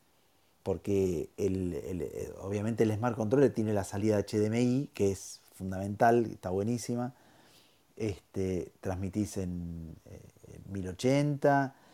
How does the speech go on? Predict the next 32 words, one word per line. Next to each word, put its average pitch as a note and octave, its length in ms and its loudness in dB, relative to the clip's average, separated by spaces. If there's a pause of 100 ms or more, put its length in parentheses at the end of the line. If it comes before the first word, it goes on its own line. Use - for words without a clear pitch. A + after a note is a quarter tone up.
(180)
eh, F2 560 -4 (1500)
pero F#3 500 10
estás C#3 340 0
limitado E3+ 640 4
a A#2+ 120 0
no A#2+ 180 0
poder B2 300 6
usar C3 480 0
una G#2 420 -2
pantalla G#2 440 -2
un A#2 80 -4
poco G2+ 200 -4
más F#2 160 -6
grande A2+ 340 2
que G2+ 100 -2
la F2+ 100 -4
que, F2+ 180 -6 (160)
la F2 180 -12
propia G2+ 320 -2
que F#2+ 100 -4
viene G2 200 -4
en F#2+ 60 -8
el F2+ 80 -8
Smart G2 180 -4
Control, B2 340 2
que G#2+ 60 0
es F#2 60 -2
de F2+ 100 -4
cinco G2 300 -6
pulgadas G2+ 360 -4
y E3 40 2
media. G#2 360 2